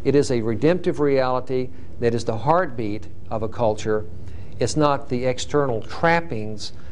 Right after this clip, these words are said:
uh, of a culture. So in John eight thirty, eighteen thirty-six, when Jesus says, "My kingdom's not of this world,"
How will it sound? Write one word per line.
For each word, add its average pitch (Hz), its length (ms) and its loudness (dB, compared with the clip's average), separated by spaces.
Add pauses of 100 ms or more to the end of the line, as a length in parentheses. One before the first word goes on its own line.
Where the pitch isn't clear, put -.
(180)
uh, 107 320 2 (140)
of 117 140 -2
a 110 40 -2
culture. 104 440 0
So 147 320 2
in 127 160 -4
John 151 420 0 (260)
eight 135 180 0
thirty, 139 300 0 (280)
eighteen 127 360 -2
thirty-six, 113 720 2 (760)
when 120 140 -2
Jesus 131 300 2
says, 120 180 2
"My 117 140 0
kingdom's 127 400 -2
not 117 140 2
of 104 100 0
this 107 180 -2
world," 123 340 2